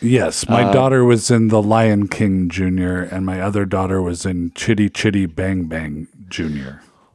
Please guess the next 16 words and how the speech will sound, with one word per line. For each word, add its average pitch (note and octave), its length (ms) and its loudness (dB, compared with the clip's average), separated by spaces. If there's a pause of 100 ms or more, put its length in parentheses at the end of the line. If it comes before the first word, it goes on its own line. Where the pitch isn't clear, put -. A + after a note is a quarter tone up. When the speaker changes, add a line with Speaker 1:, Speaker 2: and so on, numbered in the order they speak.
(220)
Speaker 2:
What, A#2+ 380 0
what C#3 220 0
did C#3+ 180 -6
The B2 100 0
Lion C3 400 -4
King G#2+ 220 -14
Junior A2 340 -6
do A2 140 -4
differently? G#2+ 460 -4
Did G2 160 -6
Mufasa G2 720 0 (340)
just, - 280 -2 (320)
uh, F2+ 100 0
twist - 360 -2
his G#2 140 -4
ankle? D3+ 540 -6